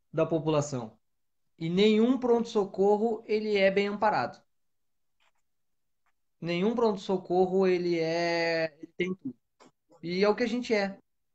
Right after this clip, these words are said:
A gente é o pronto-socorro da sociedade. É quem vai atrás da gente no desespero.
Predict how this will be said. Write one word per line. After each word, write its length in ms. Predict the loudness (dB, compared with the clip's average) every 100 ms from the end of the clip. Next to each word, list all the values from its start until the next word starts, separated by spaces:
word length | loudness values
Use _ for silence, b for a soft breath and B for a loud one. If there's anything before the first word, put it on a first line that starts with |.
| -10
A 40 |
gente 220 | -4 0 0
é 40 |
o 60 | 0
pronto-socorro 580 | -2 -2 -2 2 2 0
da 80 |
sociedade. 600 | -2 -6 -2 0 0 -2 -12 _ _ _ _ _ _ _ _ _ _ _ _ _ _ _ 0
É 160 | 2
quem 200 | 2 0
vai 200 | 2 4
atrás 260 | 4 2 0
da 100 | 0
gente 240 | -2 -6
no 80 | -8
desespero. 760 | -8 -8 -6 -2 0 0 -4